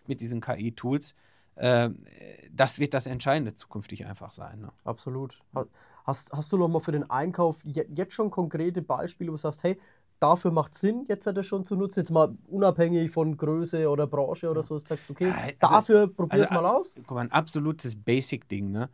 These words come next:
Speaker 1: ist zum Beispiel, was ich, was ich eben gerade beschrieben hab, wo du einfach zum Beispiel eine Lieferantenrecherche machen kannst
Speaker 2: Ja.
Speaker 1: darüber. Absolut
Speaker 2: Ja.
Speaker 1: Basic-Ding, ne? So,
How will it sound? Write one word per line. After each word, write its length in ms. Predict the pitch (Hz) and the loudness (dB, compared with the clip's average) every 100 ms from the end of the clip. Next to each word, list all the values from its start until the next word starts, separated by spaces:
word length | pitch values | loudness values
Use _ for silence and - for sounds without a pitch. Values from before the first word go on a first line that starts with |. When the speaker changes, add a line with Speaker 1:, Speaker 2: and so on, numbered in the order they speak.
| _ | _
Speaker 1:
ist 220 | - 123 | -10 -8
zum 160 | - 120 | -4 -2
Beispiel, 340 | 113 127 131 | -2 -2 -4
was 140 | 120 120 | -4 -4
ich, 220 | 120 - | -10 -10
was 220 | 123 107 123 | -10 -8 -10
ich 140 | - | -8
eben 180 | 120 127 | -6 -4
gerade 240 | 117 113 | -6 -6
beschrieben 420 | 113 113 - 120 117 | -8 -12 -10 -8 -8
hab, 160 | 110 | -8
wo 80 | 117 | -6
du 80 | 110 | -6
einfach 280 | 113 120 107 _ | -6 -8 -14 _
zum 160 | - 120 | -14 -10
Beispiel 260 | 117 - 113 | -10 -8 -8
eine 80 | |
Lieferantenrecherche 880 | 110 107 107 110 110 104 - 98 - | -8 -8 -8 -8 -8 -10 -10 -10 -12
machen 280 | - 101 104 | -14 -16 -16
kannst 200 | 107 127 | -8 0
Speaker 2:
Ja. 60 | 127 | 0
Speaker 1:
darüber. 380 | 110 101 107 - - | 0 -6 -16 -18 -10
Absolut 460 | 120 127 120 120 | -8 -4 -4 -4
Speaker 2:
Ja. 140 | 117 107 | -6 -8
Speaker 1:
Basic-Ding, 560 | 110 - 104 - 90 | -8 -8 -14 -18 -16
ne? 160 | 95 - _ - _ _ | -12 -14 _ -20 _ _
So, 240 | 127 | -6